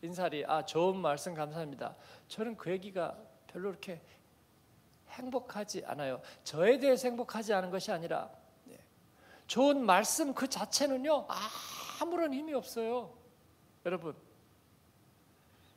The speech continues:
우리는 이 세상에서 좋은 말씀을 찾아다니는 게 아니에요.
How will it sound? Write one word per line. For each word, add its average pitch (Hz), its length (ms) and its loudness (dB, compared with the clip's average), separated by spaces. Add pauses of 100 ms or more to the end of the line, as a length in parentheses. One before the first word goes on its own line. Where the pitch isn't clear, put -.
(200)
우리는 240 340 4
이 240 100 2
세상에서 262 640 4
좋은 294 420 6
말씀을 247 500 2
찾아다니는 220 880 2
게 202 300 2
아니에요. 151 440 0